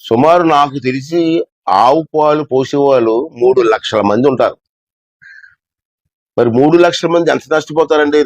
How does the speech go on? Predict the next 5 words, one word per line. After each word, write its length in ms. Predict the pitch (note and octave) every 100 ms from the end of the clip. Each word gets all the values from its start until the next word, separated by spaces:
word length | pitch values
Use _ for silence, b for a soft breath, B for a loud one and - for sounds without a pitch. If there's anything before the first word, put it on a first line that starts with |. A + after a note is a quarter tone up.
| A#2
రోజుకి 480 | B2 D#3 - B2+ - _ _ _ _ _ _ _
లీటర్కి 720 | - F#2 B2 D3 D3+ D3+ B2+ A#2+ D#3 C3
మూడు 160 | C3 B2+
రూపాయలు 280 | A#2+ C#3 C#3
తగ్గించేస్తే 520 | B2+ A#2 A#2+ A2 F#2